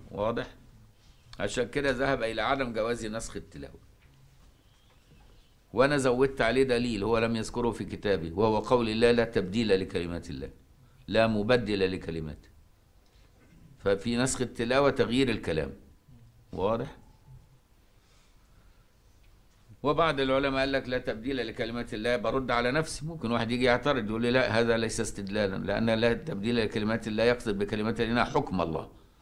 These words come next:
حكم الله القدري في قدره في عباده"، فهمت؟ والكلمات هنا يقصد بها قدر الله. ممكن واحد يعترض ويقول كده برضه،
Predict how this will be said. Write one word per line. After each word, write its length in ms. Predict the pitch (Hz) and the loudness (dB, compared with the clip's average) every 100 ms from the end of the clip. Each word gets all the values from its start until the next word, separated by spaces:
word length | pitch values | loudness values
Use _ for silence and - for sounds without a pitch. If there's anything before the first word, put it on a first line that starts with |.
| _ - - - - _ _ _ _ | _ -20 -20 -20 -20 _ _ _ _
حكم 320 | 120 117 113 | 2 4 2
الله 320 | 107 104 - | 0 0 -2
القدري 600 | 101 - 120 101 80 73 - - - _ _ _ _ _ _ _ _ _ | -2 0 2 2 2 -2 -10 -20 -20 _ _ _ _ _ _ _ _ _
في 140 | 98 | -8
قدره 520 | 87 104 113 101 101 85 | -2 2 4 2 2 0
في 180 | 101 78 | 0 0
عباده"، 460 | 85 107 95 65 - - - _ - - _ - | 2 2 2 0 -12 -20 -20 _ -20 -20 _ -8
فهمت؟ 280 | 87 101 101 - _ _ _ | -4 -4 -8 -16 _ _ _
والكلمات 600 | - 101 104 104 107 120 | -4 -2 -2 -2 -2 -2
هنا 200 | 120 131 | -2 0
يقصد 360 | 120 113 104 95 | -2 -2 -4 0
بها 140 | 117 | 0
قدر 320 | - 123 120 101 | 2 2 2 0
الله. 360 | 90 85 78 - - _ _ _ _ | -2 -6 -8 -10 -20 _ _ _ _
ممكن 280 | 131 151 156 | -6 -6 -4
واحد 200 | 160 151 | -4 -4
يعترض 320 | 151 151 185 | -6 -4 -4
ويقول 240 | 165 151 160 | -4 -6 -6
كده 220 | 165 180 | -2 -2
برضه، 320 | 165 175 156 | -2 -6 -10